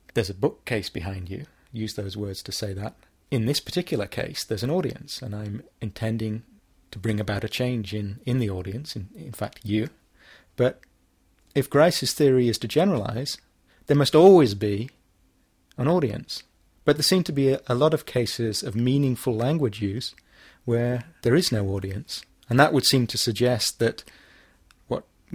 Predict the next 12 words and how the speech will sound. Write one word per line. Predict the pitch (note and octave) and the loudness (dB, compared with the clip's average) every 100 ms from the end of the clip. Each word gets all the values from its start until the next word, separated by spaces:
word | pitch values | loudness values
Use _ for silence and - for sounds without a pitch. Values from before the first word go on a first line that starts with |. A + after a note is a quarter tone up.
| A2 | 0
gives | A#2+ G2 | 0 4
these | C3 F#3 | 2 4
utterances | C#3 A2+ G#2+ A2 G2 | 2 0 -4 -4 -4
their | G2 | -6
meaning | G2 A2+ D3 B2+ | -4 -4 -6 -6
is | G2+ | -8
just | - A2+ - | -8 -8 -8
the | - | -8
words | F#2+ G#2 A#2 A2+ - - - _ | -4 0 0 -2 -6 -8 -12 _
that | A2+ | -8
are | A2+ | -4
used. | A#2+ C3+ - - | -4 -6 -8 -16